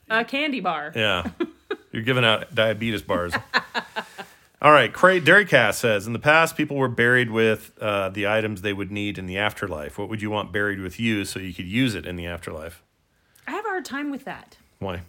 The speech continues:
Speaker 1: Because I feel like whatever it is now, I feel like your kids and grandkids want to have a part of whatever was important to you. So I've always had a hard time with, why would you be buried with whatever
Speaker 2: Also,
Speaker 1: it is?
Speaker 2: don't bury me. Do, do ashes.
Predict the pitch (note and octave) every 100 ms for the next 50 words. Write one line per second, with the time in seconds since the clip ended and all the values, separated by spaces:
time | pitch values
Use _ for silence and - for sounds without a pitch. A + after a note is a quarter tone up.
0 | _ A#3+ C4+ C#4 C4 C4 B3 A#3+ G#3+ G#3
1 | G#3 G#3+ A#3+ A#3 - F3 F3+ A3+ A#3+ -
2 | _ _ _ _ _ _ _ _ _ F#3
3 | F3+ D#3+ G3+ F#4 F#4 _ _ _ - G3
4 | A3+ G#3+ F#3+ F#3+ F#3 - G3 F3 F3 E3+
5 | F3+ F3 F3+ E3 F3+ F3 - A#3 _ -
6 | E3 E3+ E3 - F3 E3+ D#3 E3 E3 D#3
7 | D#3+ - - F3 F3 F3+ G3+ D#3 E3 F3+
8 | F3+ - - _ _ - A#3+ C4 D4+ B3
9 | C4 A#3+ G#3+ A3+ G3+ F#3 E3 G3 D4+ G#3
10 | F3+ D#3 E3 F#3+ A#3+ D3 E3 _ _ _
11 | _ _ _ F#3+ F#3+ F#3+ B2 C3+ B2 C3
12 | A2+ A2 A2+ F2 E2 E2+ _ - A2 A2
13 | A2+ G#2+ G2 F#2+ F#2+ F2